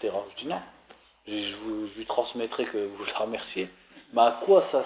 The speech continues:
sert que vous parlez avec ma femme ou que vous connaissiez ma femme ? Ça, c'est quelque chose, jusqu'à maintenant, j'ai jamais compris.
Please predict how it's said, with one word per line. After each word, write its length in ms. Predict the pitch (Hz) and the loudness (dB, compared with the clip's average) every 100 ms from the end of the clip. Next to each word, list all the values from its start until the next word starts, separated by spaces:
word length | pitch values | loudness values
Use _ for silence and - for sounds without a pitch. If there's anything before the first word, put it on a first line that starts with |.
| - | 0
sert 140 | 202 | -4
que 180 | 160 120 | -4 -10
vous 80 | 123 | -8
parlez 320 | - 113 127 | -2 0 0
avec 180 | 117 120 | -4 -4
ma 100 | 113 | -6
femme 240 | - 143 | -4 -6
ou 20 | 113 | -8
que 80 | |
vous 100 | 117 110 | -10 -8
connaissiez 440 | 117 113 110 135 | -8 -8 -12 -12
ma 140 | 113 101 | -12 -12
femme ? 160 | 101 - _ _ _ _ _ _ _ - | -12 -16 _ _ _ _ _ _ _ -6
Ça, 100 | 139 | -4
c'est 80 | 131 | -4
quelque 220 | 120 120 | -4 -4
chose, 200 | 143 127 | -2 -2
jusqu'à 260 | 117 - 120 | -2 -4 -4
maintenant, 280 | 117 113 139 | -4 -6 -8
j'ai 120 | 104 | -6
jamais 200 | 104 110 | -8 -8
compris. 320 | - - - | -12 -16 -10